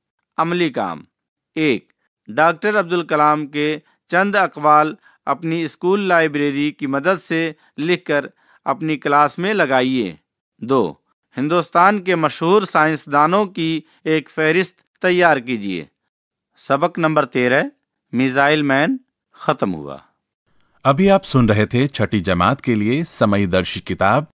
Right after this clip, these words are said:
Speaker 2: ख्याल। समई रिकॉर्डिस्ट मंजू कुमारी, समई फनकार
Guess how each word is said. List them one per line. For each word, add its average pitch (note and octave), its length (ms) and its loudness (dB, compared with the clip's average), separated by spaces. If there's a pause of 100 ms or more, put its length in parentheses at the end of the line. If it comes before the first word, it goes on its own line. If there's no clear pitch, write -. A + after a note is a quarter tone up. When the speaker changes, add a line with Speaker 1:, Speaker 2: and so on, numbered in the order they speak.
(180)
Speaker 2:
ख्याल। F2 460 0 (720)
समई D3 420 2
रिकॉर्डिस्ट A2 720 0 (260)
मंजू G2 320 4
कुमारी, G2 580 2 (480)
समई A#2 420 4
फनकार G#2+ 640 2